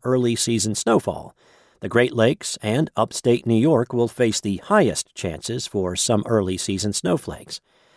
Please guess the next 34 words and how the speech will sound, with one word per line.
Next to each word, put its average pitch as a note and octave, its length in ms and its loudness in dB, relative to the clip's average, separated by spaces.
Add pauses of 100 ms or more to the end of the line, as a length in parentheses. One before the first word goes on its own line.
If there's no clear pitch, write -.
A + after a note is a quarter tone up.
(160)
This D3+ 220 2
will C#3+ 80 4
be B2 160 4
followed C3+ 420 4
up D#3 220 6
by F#2 240 2
more G#2+ 260 4
frequent D#3 540 2
intrusions B2 760 2
of D2 240 -6
colder B2 400 2
air A2+ 260 0
through D#3 200 -2
November, G3 500 4 (420)
which F#3 280 4
could B3+ 180 2
cause F#3 360 6
the F3 280 6
lake G3+ 300 4
effect G2 440 -2
snow B2+ 280 6
machine D3 420 4
to G2 140 -6
begin B2+ 320 0
to D#3+ 80 2
churn F3 280 2
out E3+ 200 4
fresh G3 340 2
powder C3 400 4
downwind C#3 640 2
of A#2 80 2
the A#2+ 100 2
Great C3+ 240 4
Lakes. - 460 -2